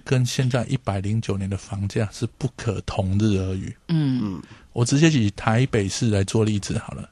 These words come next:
Speaker 1: 假设现在台北市来讲，
Speaker 2: 嗯。
Speaker 1: 一间套房要五百万好了。好，一，好，十坪的套房，一坪五十万，五百万的套房嘛，对不对？
Speaker 3: 对。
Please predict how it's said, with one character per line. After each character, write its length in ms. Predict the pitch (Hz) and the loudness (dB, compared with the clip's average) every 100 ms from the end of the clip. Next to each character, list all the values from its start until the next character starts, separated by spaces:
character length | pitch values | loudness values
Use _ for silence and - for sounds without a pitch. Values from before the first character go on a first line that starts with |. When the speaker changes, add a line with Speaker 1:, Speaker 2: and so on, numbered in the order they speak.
| - | -8
Speaker 1:
假 160 | - 110 | -2 0
设 140 | 151 | 2
现 120 | 143 | 2
在 60 | 147 | 0
台 220 | - 117 | 0 0
北 160 | 113 104 | 0 0
市 200 | - 117 | 0 -2
来 160 | 101 | -2
讲， 180 | 101 - - | -4 -8 -8
Speaker 2:
嗯。 80 | - | -4
Speaker 1:
一 80 | 147 | -2
间 220 | 143 139 | 0 -2
套 160 | 135 139 | -2 -4
房 180 | 120 104 | -2 -4
要 100 | 113 - | -6 -4
五 180 | 104 110 | -4 -4
百 220 | - 120 | -6 -6
万 200 | 117 110 | -6 -8
好 160 | - - | -10 -16
了。 120 | - _ _ _ _ _ _ _ _ _ _ _ _ | -18 _ _ _ _ _ _ _ _ _ _ _ _
好， 240 | - - _ _ _ | -12 -12 _ _ _
一， 100 | - 123 _ - | -6 -6 _ -20
好， 300 | - 110 101 - - - - | -8 -6 -6 -12 -20 -20 -8
十 280 | - - 120 | 2 4 6
坪 160 | 143 117 | 4 2
的 100 | 110 | 2
套 180 | 131 113 | 0 -2
房， 200 | 101 101 | -2 -6
一 60 | - | -4
坪 180 | - 104 | -2 -2
五 120 | 95 | -2
十 160 | - | -2
万， 140 | 107 113 | 0 0
五 140 | - | 0
百 160 | 110 98 | 0 0
万 120 | 104 | 0
的 120 | 104 98 - _ | 0 -2 -6 _
套 200 | - 117 | -2 0
房 200 | 104 92 101 | 0 -2 -10
嘛， 120 | - - | -12 -4
对 80 | 113 | -2
不 80 | |
对？ 100 | 98 - - - | -2 -4 -16 -10
Speaker 3:
对。 140 | 123 | -8